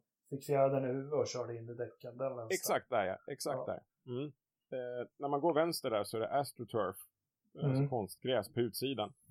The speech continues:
Speaker 2: som man inte fick gå in på. Då visar de en film på en, eh, ryss som något år tidigare hade tagit och gjort just det. Och han körde in i, eh, vänstersidan av muren istället.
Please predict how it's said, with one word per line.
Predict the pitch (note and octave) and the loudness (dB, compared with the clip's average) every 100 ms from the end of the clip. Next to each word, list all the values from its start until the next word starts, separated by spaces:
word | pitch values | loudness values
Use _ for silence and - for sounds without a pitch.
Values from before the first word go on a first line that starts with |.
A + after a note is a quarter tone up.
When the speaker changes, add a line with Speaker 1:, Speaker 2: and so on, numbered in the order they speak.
| - _ _ - - | -20 _ _ -14 -2
Speaker 2:
som | A#2 | 4
man | A#2 | 4
inte | G#2 | 4
fick | - G#2 | 0 2
gå | G#2+ | 4
in | G#2 | 2
på. | G2 A2 | 0 2
Då | A2+ | 6
visar | B2 A#2+ | 6 4
de | A2+ | 2
en | G#2+ | 0
film | C3 B2 A2+ A2 - A2 - | 0 2 2 0 -4 -6 -2
på | |
en, | A2+ A2 | -2 0
eh, | A2 G#2+ | 0 0
ryss | A#2+ C3 - - - | 0 -2 -4 -6 -10
som | - A2 | -10 -6
något | G#2 G#2+ | -6 -4
år | G#2 | -4
tidigare | A2+ G#2 G#2 A2 | -4 0 2 4
hade | G#2+ G2+ | 2 2
tagit | A#2 A#2 _ _ - | -2 -4 _ _ -10
och | A2+ | -2
gjort | B2+ B2+ - | 0 0 -2
just | G2 - | -2 0
det. | A#2 G2 - | -2 -2 -6
Och | A#2+ A2 | -6 -4
han | A#2 A2+ | -2 -2
körde | G#2 A2+ G#2 | -2 -2 -2
in | G#2+ G#2+ G2+ | -4 -4 -6
i, | G2+ G2 G2+ | -8 -8 -6
eh, | A2 - G#2 G2+ G2+ | -6 -6 -8 -10 -6
vänstersidan | G#2+ G#2+ G2+ - - B2+ A2+ G#2 | -2 -2 -4 -8 -8 -4 -4 -2
av | G2+ G2 | -2 -4
muren | G#2+ B2 A#2 F#2 G2+ _ | -4 -4 -6 -8 -12 _
istället. | G#2+ - G2 | -14 -12 -10